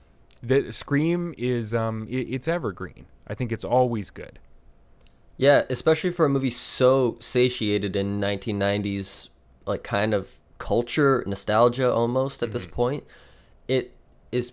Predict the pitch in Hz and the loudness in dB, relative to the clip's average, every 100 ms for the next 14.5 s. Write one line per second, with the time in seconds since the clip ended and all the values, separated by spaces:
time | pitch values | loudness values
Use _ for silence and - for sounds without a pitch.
0 | - - 147 147 143 139 127 123 - _ | -12 -4 -2 0 0 0 -2 -6 -10 _
1 | - - _ _ - 117 117 123 127 113 | -20 -20 _ _ 0 4 4 2 -2 0
2 | 113 - 104 104 104 98 - 147 135 104 | 0 -2 -2 0 -2 -6 -4 -2 2 2
3 | 113 139 104 - - 110 - 92 104 113 | 2 0 -2 -2 2 2 0 -2 0 0
4 | 123 _ _ - - - 107 104 139 - | -2 _ _ -10 -8 -4 0 0 0 -2
5 | - 139 131 156 - 95 90 92 - - | -2 -2 -2 -6 -2 -2 -2 -6 -8 -6
6 | 135 131 123 131 - - 147 170 120 - | -2 0 -2 -6 -6 -6 -2 -2 -4 -6
7 | - - 135 123 107 104 107 101 110 101 | -6 2 2 4 2 0 0 -2 -4 -6
8 | - - 107 98 113 98 98 110 147 165 | -14 -18 -6 2 4 4 0 2 0 -4
9 | - - 127 143 95 101 135 - - 104 | -10 -4 0 0 0 -2 -4 -6 -2 0
10 | 123 131 127 123 - - _ - - 120 | 2 4 2 2 -8 -20 _ -14 -2 6
11 | 120 127 - - _ _ 110 113 - 117 | 6 6 -2 -20 _ _ 2 2 4 2
12 | 110 110 117 117 113 107 - 120 123 135 | 2 -2 -2 -2 -4 -6 -2 2 2 0
13 | 143 _ - - _ _ - 113 110 98 | -8 _ -20 -20 _ _ -2 2 2 2
14 | - 104 135 156 - | 2 2 2 -2 -10